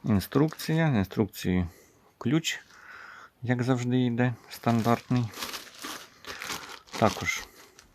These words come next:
цепок. Подивимось, наскільки гострий в даній комплектації. Шина сорок сантиметрів.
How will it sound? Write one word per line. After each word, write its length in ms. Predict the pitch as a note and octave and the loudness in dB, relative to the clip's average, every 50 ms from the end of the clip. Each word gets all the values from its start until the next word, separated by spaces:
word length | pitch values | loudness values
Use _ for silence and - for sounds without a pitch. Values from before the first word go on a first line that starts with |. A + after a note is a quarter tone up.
| _ - | _ -16
цепок. 500 | - - G#2 - - D#3+ D#3 - - - - - - - - _ _ - _ - - - - - - - - - - - - - - - - - - - - - - - - - - - - - - - - - - - - - - - - - - - - - - - - - - - - - _ _ - - _ _ _ _ - | -4 -4 -4 2 2 2 2 2 -6 -8 -10 -14 -14 -16 -18 _ _ -20 _ -20 -16 -16 -16 -14 -12 -12 -12 -12 -12 -16 -18 -20 -20 -20 -16 -14 -12 -12 -10 -12 -12 -14 -14 -14 -14 -12 -12 -14 -14 -14 -16 -18 -18 -16 -16 -16 -14 -12 -12 -12 -10 -10 -6 -6 -8 -8 -8 -16 -18 -18 -18 -20 _ _ -20 -20 _ _ _ _ -2
Подивимось, 500 | - A2+ G2+ A2 A2 G#2 G#2 - - - | 0 2 6 6 6 6 6 2 2 0
наскільки 440 | G#2+ G2+ - - A2 G2 - - G#2 | 0 0 2 2 2 2 2 0 2
гострий 400 | F#2+ G#2 G2+ - - - G#2 G2 | 2 2 2 0 0 0 2 4
в 40 | |
даній 220 | F#2+ G#2+ G#2+ G#2 G2 | 4 4 4 4 2
комплектації. 840 | - - G2 - - G#2 - - G2 G2 G2 - - G#2+ G#2 G2 F2+ - - - - - - - - - - - - - - - - - - - _ _ _ _ _ _ - - - - - - - - - - - - _ _ _ _ | 0 -2 -4 2 2 0 0 2 -2 -4 -2 -2 -4 -2 -2 -2 -4 -8 -12 -14 -14 -14 -16 -14 -16 -16 -14 -14 -18 -16 -12 -12 -12 -12 -12 -20 _ _ _ _ _ _ -20 -20 -20 -20 -20 -20 -20 -20 -20 -20 -20 -20 _ _ _ _
Шина 440 | - - - - E3 E3 D#3+ D3+ C#3+ - _ - - - - - _ _ _ - - - - - _ _ _ _ _ _ _ _ - - - - - - - _ - _ _ _ _ _ - - - - - - - - - | -8 -8 0 0 2 2 2 0 0 -4 _ -20 -20 -20 -20 -20 _ _ _ -20 -20 -20 -20 -20 _ _ _ _ _ _ _ _ -20 -20 -18 -12 -12 -14 -14 _ -20 _ _ _ _ _ -2 -2 -2 -2 -12 -18 -18 -18 -14
сорок 720 | - - - - - A#2+ A#2 A2+ - - - - - - - - - - - - - | -10 -6 -2 -2 2 2 2 2 2 2 0 -2 -2 -10 -12 -12 -16 -12 -10 -10 -8
сантиметрів. 800 | - - A#2+ A2+ A2+ - - A#2 A#2 A#2 A2+ G#2+ - - A2+ | -4 -2 0 0 0 0 4 8 8 8 8 8 2 0 -2